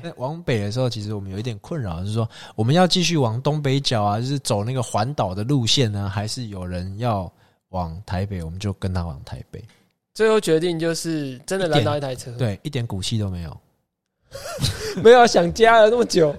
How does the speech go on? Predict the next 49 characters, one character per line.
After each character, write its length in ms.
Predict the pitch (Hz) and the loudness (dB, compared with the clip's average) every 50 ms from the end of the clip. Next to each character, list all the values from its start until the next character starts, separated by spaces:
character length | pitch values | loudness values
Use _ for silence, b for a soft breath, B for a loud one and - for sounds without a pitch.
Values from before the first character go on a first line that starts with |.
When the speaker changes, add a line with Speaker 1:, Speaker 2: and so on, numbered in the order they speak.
| - - - | -8 -10 -8
Speaker 1:
啊， 80 | 175 | -4
他 80 | 196 208 | -2 -2
就 80 | 202 | -2
刚 140 | 190 196 190 | -2 -2 -2
好 120 | 180 139 127 | -2 -2 -4
说， 120 | 143 156 - | -6 -8 -8
因 100 | 196 220 | -8 -10
为 60 | 208 | -8
其 160 | 156 - 131 | -8 -4 -4
实 80 | 127 131 | -4 -4
第 140 | 143 170 131 | -4 -8 -10
九 180 | 104 90 73 | -10 -12 -12
天， 180 | - - 98 107 | -12 -10 -8 -4
其 100 | 120 160 | 0 4
实 80 | 196 | 4
我 80 | 208 185 | 6 6
们 100 | 139 131 | 6 4
这 60 | 147 170 | 2 2
中 160 | 175 170 160 | 4 4 4
间 160 | 156 160 151 | 6 4 4
有 160 | 127 104 104 | 4 4 4
一 40 | 117 | 2
些 200 | 117 - 123 120 | 2 4 2 2
是 160 | 117 127 123 110 | 2 0 -2 -2
在 220 | - - 147 131 - - | 0 2 0 0 0 0
那 140 | 147 170 151 | -4 -2 -2
个 80 | 139 | -2
地 180 | 123 - 135 123 | -2 -2 -2 0
方 160 | 120 117 123 - | 0 0 0 -2
过 180 | - 139 127 120 | -2 -2 -2 -2
夜 140 | 123 120 110 | -2 -6 -8
的 100 | 101 95 | -10 -8
时 80 | - | -6
候， 80 | 117 107 | -6 -6
隔 260 | - - 110 110 113 117 | -6 -6 -6 -4 -4 -4
天 260 | - - 127 123 117 | -6 -8 -6 -6 -4
还 160 | 107 98 98 | -2 -2 -2
去， 360 | - - - 117 104 90 - _ _ _ _ _ _ _ _ _ _ | -2 0 0 0 0 -2 -4 _ _ _ _ _ _ _ _ _ _
还， 240 | _ - 101 98 95 | _ -2 -2 -2 -2
还 180 | - 98 107 104 | -2 -2 -2 0
在 140 | 104 117 113 | 0 0 0
附 160 | - - 113 | 0 -2 -2
近 140 | 104 107 101 | -2 -2 -4
混 200 | - - 110 90 82 | -4 -4 -6 -6 -6
的。 60 | 90 - _ _ _ _ _ - | -10 -20 _ _ _ _ _ -4
Speaker 2:
对。 220 | 156 139 127 120 - _ _ _ _ - | -2 -2 -2 -4 -6 _ _ _ _ -4
Speaker 1:
像 160 | - 127 117 | -2 -2 0
高 240 | - 120 117 117 117 | 2 0 2 2 2
雄， 420 | - - - 85 78 78 76 | 0 0 -2 -2 -4 -4 -6